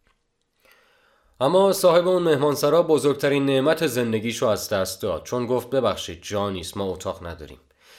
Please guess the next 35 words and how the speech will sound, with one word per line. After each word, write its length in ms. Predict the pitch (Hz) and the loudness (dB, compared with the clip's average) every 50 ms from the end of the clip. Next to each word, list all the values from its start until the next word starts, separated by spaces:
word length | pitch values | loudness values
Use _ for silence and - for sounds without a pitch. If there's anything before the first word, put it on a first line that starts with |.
| - _ - | -14 _ -2
و 80 | 127 | 2
باعث 260 | 131 147 151 170 180 185 | 4 4 4 4 4 2
شد 180 | - 190 175 | 0 0 0
منجی 480 | 156 156 151 151 147 143 147 185 196 185 | 2 4 4 4 2 0 -2 0 0 2
جهان 380 | 190 170 156 139 151 151 151 | 2 2 2 2 2 0 2
در 160 | 143 147 135 120 | 2 2 2 2
یک 220 | 120 139 135 - | 2 0 0 -2
آخر 360 | - 131 123 117 - 139 139 | -2 -4 -4 -2 0 0 0
به 140 | 123 110 101 | 0 -2 -4
دنیا 360 | 92 90 85 80 76 76 71 | -6 -8 -10 -12 -12 -14 -16
بیاد. 400 | 69 - 67 - - - - - _ _ _ _ _ - - - _ _ _ _ _ _ _ _ _ _ - | -16 -18 -20 -20 -20 -20 -20 -20 _ _ _ _ _ -20 -20 -20 _ _ _ _ _ _ _ _ _ _ -2
حالا 380 | 156 165 180 202 208 214 208 | 0 4 4 6 6 4 4
قبل 280 | - - 185 208 202 214 | 2 0 0 0 2 2
از 120 | 202 165 | 2 0
اینکه 220 | 180 170 147 175 165 | 0 -2 -2 -4 -4
صاحب 360 | - - 160 143 139 143 139 | 0 2 2 2 2 2 2
اون 160 | 143 143 135 | 2 2 2
مهمانسرا 600 | 127 131 123 107 123 127 120 113 - 120 117 117 | 2 0 0 2 0 0 0 0 0 2 2 2
رو 80 | 113 110 | 2 2
قضاوت 540 | 95 117 113 104 98 110 104 95 107 104 - | 2 0 -2 0 0 0 0 2 0 -2 -2
کنید، 300 | - 117 131 160 170 135 | -4 -4 -4 -4 -4 -2
باید 240 | 135 135 147 143 127 | 0 0 0 0 0
قبول 300 | 127 123 117 131 143 139 | 0 0 0 0 -4 -4
کنید 300 | - 139 127 123 117 - | -4 -6 -6 -6 -10 -10
که 120 | - 127 | -10 -10
شاید 320 | 120 - - 127 127 123 | -8 -6 -4 -4 -4 -4
شما 340 | 127 - - 110 101 113 135 | -6 -8 -8 -6 -4 -2 -2
هم 80 | 156 156 | -2 -2
اگه 160 | 143 123 120 | -2 -4 -4
جای 180 | 95 104 98 92 | -4 -4 -4 -4
اون 200 | 98 95 92 87 | -4 -6 -6 -8
بودین، 240 | 92 - 123 131 | -8 -8 -8 -8
همین 260 | 123 135 160 180 185 170 | -6 -6 -6 -6 -6 -6
کارو 220 | - 123 98 90 | -4 -6 -6 -6
می‌کردین. 460 | 80 76 - - 69 65 - - - | -8 -12 -14 -16 -18 -18 -20 -20 -20